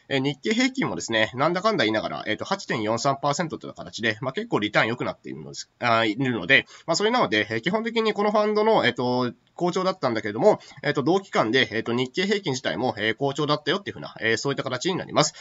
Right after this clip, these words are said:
まあ、ただですね、えー、ファンドの方が、えっと、おおむね大体一点三倍から一点四倍ぐらいの、えー、リターンが、えーと、あるっていうふうな、えー、そんな感じになってるみたいです。で、えー、標準偏差、えー、リスクですね。えーと、これ比べるんですけども、まあ、これもですね、えーと、一営業日、えー、こいつを除いて、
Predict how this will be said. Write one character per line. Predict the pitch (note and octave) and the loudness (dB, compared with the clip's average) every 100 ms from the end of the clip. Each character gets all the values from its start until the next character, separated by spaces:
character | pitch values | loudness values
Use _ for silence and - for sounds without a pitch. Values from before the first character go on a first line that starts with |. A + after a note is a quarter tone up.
| - - | -6 0
ま | |
あ、 | E3 | 4
た | |
だ | A#3+ | 4
で | D#3 | 4
す | - | 2
ね、 | B2+ A#2+ | 2 4
え | A#2+ | 2
ー、 | A#2+ | 4
フ | |
ァ | F3 | 4
ン | |
ド | G3 | 4
の | G3 | 0
方 | G#3 A#2+ | 2 6
が、 | C3 A#2 | 6 6
え | A2+ | 2
っ | |
と、 | A#2+ | 0
お | C3+ E3 | 0 4
お | |
む | D#3+ | 4
ね | D#3 | 4
大 | D3+ | 4
体 | D3+ D3 | 4 2
一 | E3 | 2
点 | - B2 | 0 -2
三 | A#2 A#2+ | 0 2
倍 | A#2+ A#2 | 4 2
か | A#2+ | 2
ら | |
一 | B2+ | -2
点 | - G#2 | -2 -2
四 | A2 A2 | 0 2
倍 | A2+ | 2
ぐ | B2+ | 4
ら | B2+ | 4
い | |
の、 | F#3 - - - | 4 2 0 -2
え | B2 | 2
ー、 | |
リ | A2+ A#2+ | 4 6
タ | |
ー | A2 | 4
ン | F#2+ | 6
が、 | D3 D3+ | 8 8
え | G#2+ | 4
ー | G#2 | 0
と、 | |
あ | F#2+ | 0
る | C3 | -2
っ | |
て | - | -6
い | |
う | - | -8
ふ | |
う | |
な、 | C#2+ - | -10 -4
え | G#2 | -4
ー、 | G2+ | -2
そ | A#2+ | -2
ん | |
な | A2+ | -2
感 | G#2+ G#2+ | -2 -2
じ | C#3 | -2
に | |
な | G#2+ | -2
っ | - | -6
て | |
る | D#2 | -12
み | D2+ | -12
た | C2 | -12
い | A#1 | -2
で | A2+ | -2
す。 | - - - - - | -2 -6 -14 -20 -2
で、 | D#3 D#3+ | 2 4
え | D3 C#3+ | 6 6
ー、 | |
標 | F#3+ G#3 | 6 4
準 | A3+ | 4
偏 | A3 | 2
差、 | - F#2 | 0 -2
え | A2+ | 0
ー、 | A2+ | 2
リ | F3 | 2
ス | - | 2
ク | |
で | A2 | -4
す | - | 0
ね。 | A#2 A2+ A2+ | 2 2 0
え | |
ー | B2 | -2
と、 | - | -2
こ | E3 | -4
れ | F#3 | -2
比 | |
べ | F#3+ F#3 | -2 0
る | F#3+ | 0
ん | |
で | A#2 | 0
す | - | -4
け | G2 | -2
ど | |
も、 | F3 D#3 - - | 0 0 -6 -6
ま | F3+ | -4
あ、 | |
こ | F#3+ | 0
れ | A3 | 0
も | B3+ | 2
で | F#3+ | 2
す | A#2+ | 2
ね、 | A#2+ A#2 | 2 2
え | |
ー | B2+ | 0
と、 | C3+ | 0
一 | C3 - A#3+ | 0 -2 0
営 | B3 B3 | 0 0
業 | A#3+ G3 | 2 2
日、 | A2 - | 2 0
え | A2+ A2+ | 0 0
ー、 | |
こ | G3 | 0
い | G3+ | 0
つ | G#3+ | 2
を | |
除 | F#3+ E3 E3+ | 2 2 2
い | D#3+ | 2
て、 | G#3 G#3 | 6 6